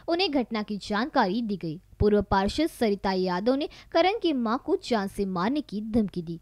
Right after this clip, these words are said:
त-, तथा टैंकर में घुसा के मार काट के फेंक दूंगी, ऐसा पार्षद सरिता ने धमकी दी। डर के मारे करण ने शुक्रवार को शिकायत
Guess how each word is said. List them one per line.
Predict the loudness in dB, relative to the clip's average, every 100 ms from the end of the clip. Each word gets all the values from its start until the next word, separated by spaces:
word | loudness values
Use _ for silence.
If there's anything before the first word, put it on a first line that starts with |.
| _
त-, | -4 0
तथा | 2 4
टैंकर | 2 0 -2 0 0
में | 0 -2
घुसा | -4 0 0
के | 4 2
मार | 2 2 0 -4
काट | -2 -2 -2
के | -8
फेंक | -8 4 4
दूंगी, | 4 -2 -2 -4 -6 -2
ऐसा | 0 4 2
पार्षद | 4 2 2 -2
सरिता | -6 -4 -2 2 2
ने | 2 -2
धमकी | -2 -2 -2 -6
दी। | -8 -12 -14 -20 4
डर | 6 6
के | 6
मारे | 6 6 4 2
करण | 0 0
ने | 0 -4
शुक्रवार | -6 -4 -2 2 0
को | 0
शिकायत | -6 -6 0 2 2